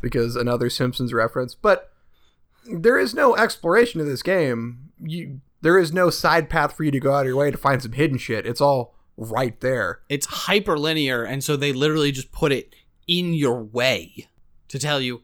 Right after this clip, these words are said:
Speaker 2: "Hey, we, we referenced this thing. Remember this thing? It's better than what we did."
Speaker 1: <laughs> And you know what? That's wasn't my issue with.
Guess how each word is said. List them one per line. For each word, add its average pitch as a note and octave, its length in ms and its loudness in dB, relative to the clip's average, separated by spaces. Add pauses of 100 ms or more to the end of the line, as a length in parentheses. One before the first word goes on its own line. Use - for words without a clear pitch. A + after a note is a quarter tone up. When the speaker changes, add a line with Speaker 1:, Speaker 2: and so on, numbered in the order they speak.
Speaker 2:
"Hey, G3+ 220 4
we, F#3 320 -2
we D#3 200 -4
referenced D#3+ 560 -2
this D3 180 -4
thing. C3+ 340 -4 (260)
Remember F#3+ 320 2
this F3 200 0
thing? F#3 380 -2 (340)
It's C#3 140 -4
better F3 300 4
than D3 140 -2
what C3+ 140 -6
we D3+ 140 0
did." A#2 300 -4 (580)
Speaker 1:
<laughs> - 0 -
And D#4 920 0 (760)
you - 20 -2
know C4+ 120 6
what? C4+ 160 4
That's A3 320 -2 (560)
wasn't E3 400 -2
my C#3+ 160 -2
issue C#3 520 -4
with. A#2 340 -6